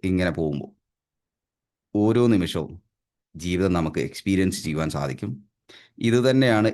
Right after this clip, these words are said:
ഏറ്റവും വലിയ സന്തോഷവും സമാധാനവും എന്ന് മനസ്സിലാക്കുവാനും സാധിക്കും. അങ്ങനെ നമ്മൾ ഏർപ്പെടുന്ന ഓരോ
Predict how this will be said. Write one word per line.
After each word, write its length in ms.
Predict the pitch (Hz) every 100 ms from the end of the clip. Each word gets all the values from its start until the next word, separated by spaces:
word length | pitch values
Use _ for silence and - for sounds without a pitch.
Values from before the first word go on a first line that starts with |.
| 98
ഏറ്റവും 260 | 95 110 101
വലിയ 180 | 90 85 87
സന്തോഷവും 540 | 80 73 73 69 76 - _ _ _ _ -
സമാധാനവും 840 | - 92 87 87 90 95 95 95 - 87
എന്ന് 200 | 82 90 - 82
മനസ്സിലാക്കുവാനും 680 | 78 76 76 85 73 76 73 -
സാധിക്കും. 340 | 60 - - - _ _ _ _ _ _ _ _ _ _ _ _ _ _ _ _ _ _ _ _ _ _ - - - 107
അങ്ങനെ 200 | 131 147 - -
നമ്മൾ 220 | 113 120 135 - 107
ഏർപ്പെടുന്ന 360 | 117 127 120 117 101
ഓരോ 240 | 104 120